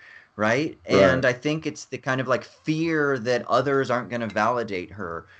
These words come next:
Speaker 1: right? And so she needs this validation, and she's thinking about backing out, and his encouragement is kind of like, "Hey, you can, you can let the pressures of this system squash you." Um, and then I would say you can just incorporate into it, but we also know that the grandpa doesn't love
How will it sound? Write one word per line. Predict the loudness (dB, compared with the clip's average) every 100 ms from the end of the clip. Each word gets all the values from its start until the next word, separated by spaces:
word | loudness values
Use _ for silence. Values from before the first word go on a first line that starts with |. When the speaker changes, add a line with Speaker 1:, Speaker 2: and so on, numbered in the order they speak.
| -16 -4
Speaker 1:
right? | 0 0
And | -2
so | -8
she | -8 -6
needs | -4 -2 -4 -4 -8
this | -10 -4
validation, | 0 0 0 -2 -4 -4 -6 -6 -8 -10 -16 -10
and | -4
she's | -2 -4 -2
thinking | -4 -2
about | 0 0 2
backing | 0 -2 -4 -4
out, | -2 -2 -4
and | -6 -6
his | -4 -4 -4
encouragement | -8 -2 -2 -2 -2 -2 -2
is | -4 -8
kind | -4 -4
of | -2
like, | -2 -2
"Hey, | -2 -2 -2 -6 -16 _ _ -6
you | -4
can, | -4 0 2 0 0
you | -4
can | -2 -4 -4
let | 0 0 0 -4 _ _ _ -8
the | -8
pressures | 0 0 0 -4 -10
of | -8
this | -6
system | -6 -8 -8 -8 -8
squash | -6 2 2 2 -4
you." | -12 -14 _ _ _ _ -10
Um, | -4 -2 -2 -4
and | -4
then | 0
I | 0
would | 0 -4
say | -6 -6
you | -6 -10
can | -8 -8
just | -8 -8
incorporate | -10 -4 -4 0 2 0
into | 0 -2 0 -2
it, | -2
but | 0
we | 0
also | 0 -2
know | -4
that | -2
the | -4
grandpa | -4 -4 -2 -2
doesn't | -2 -4 -4 -6
love | -6 2 4 2 -2